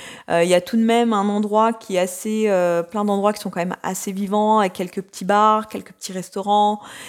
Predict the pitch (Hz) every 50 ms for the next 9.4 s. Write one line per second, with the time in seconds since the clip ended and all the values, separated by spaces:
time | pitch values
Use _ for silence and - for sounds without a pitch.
0 | - - - - 190 175 190 190 190 190 180 185 - - 220 208 208 - 226 214
1 | 214 208 208 208 208 208 214 - - - - - - - - 170 165 170 165 190
2 | 190 175 170 185 214 233 226 214 226 226 220 202 190 - - 190 190 190 190 196
3 | 196 185 180 170 175 - - 196 202 214 233 254 269 269 196 151 - - - -
4 | - - - - 170 160 156 156 151 151 151 151 147 - - - 185 - - -
5 | - - - - - 220 233 226 220 190 165 - - - - - 214 226 226 -
6 | - - 185 175 170 175 175 170 165 - - - - 214 208 214 180 170 160 156
7 | 156 156 156 156 170 170 156 170 175 180 185 196 190 175 165 160 170 175 175 165
8 | 151 147 143 147 151 - - - 57 - 50 50 - - 156 165 165 170 165 165
9 | 160 156 156 151 139 135 -